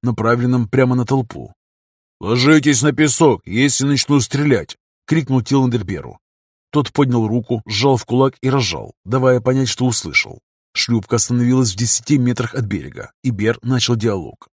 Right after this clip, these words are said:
Как назло, ветер дул в сторону берега, не давая расслышать, о чём говорит мой парламентёр.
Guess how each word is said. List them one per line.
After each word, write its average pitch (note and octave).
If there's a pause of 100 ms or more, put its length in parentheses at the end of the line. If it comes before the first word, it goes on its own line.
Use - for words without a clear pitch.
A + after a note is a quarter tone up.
Как C3+
назло, G2+
ветер A#2
дул B2+
в -
сторону B2+
берега, F#2
не B2
давая B2+
расслышать, A#2
о B2+
чём C#3
говорит A#2+
мой B2
парламентёр. A2+